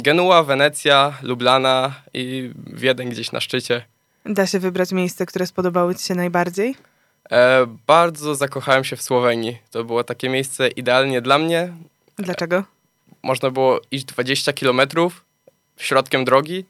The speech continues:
Speaker 1: i nie spotkać nikogo. Żadnego <laughs> auta, e, żadnego przechodnia, nikogo na rowerze.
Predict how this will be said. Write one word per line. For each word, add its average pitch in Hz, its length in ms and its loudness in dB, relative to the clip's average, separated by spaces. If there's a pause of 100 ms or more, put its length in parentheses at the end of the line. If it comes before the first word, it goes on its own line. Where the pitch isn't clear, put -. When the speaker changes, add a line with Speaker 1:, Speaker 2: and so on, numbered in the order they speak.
(160)
Speaker 1:
i 123 80 -6
nie 127 80 -2
spotkać - 440 -4
nikogo. 113 460 -2
Żadnego 127 460 2
<laughs> 131 80 6
auta, 127 440 2 (420)
e, 110 480 -2
żadnego 127 480 0
przechodnia, 127 440 0
nikogo 127 360 -2
na 120 100 2
rowerze. 127 480 0